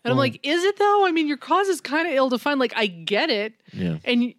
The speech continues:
Speaker 1: and understandably, like, them trying to be like, "We're just gonna resettle twenty million people." It's not gonna fucking work.
Speaker 2: Yeah.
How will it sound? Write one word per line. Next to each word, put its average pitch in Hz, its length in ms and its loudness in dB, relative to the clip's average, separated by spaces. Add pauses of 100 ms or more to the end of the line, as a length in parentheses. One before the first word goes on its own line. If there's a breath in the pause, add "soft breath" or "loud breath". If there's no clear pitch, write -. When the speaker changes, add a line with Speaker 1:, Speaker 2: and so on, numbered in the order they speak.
(160)
Speaker 1:
and 220 160 -2
understandably, 240 920 -2
like, 165 300 -4 (100)
them 220 260 -2
trying 226 200 0
to 214 60 -2
be 202 100 -2
like, 180 180 -2
"We're 285 120 -2
just 330 160 -4
gonna 247 140 0
resettle 190 640 -4
twenty 196 360 -6
million 175 380 -6
people." 156 480 -6 (280 soft breath)
It's 214 120 -14
not 262 100 -2
gonna 220 100 -4
fucking 170 280 -8
work. 156 440 -4 (400)
Speaker 2:
Yeah. - 260 -10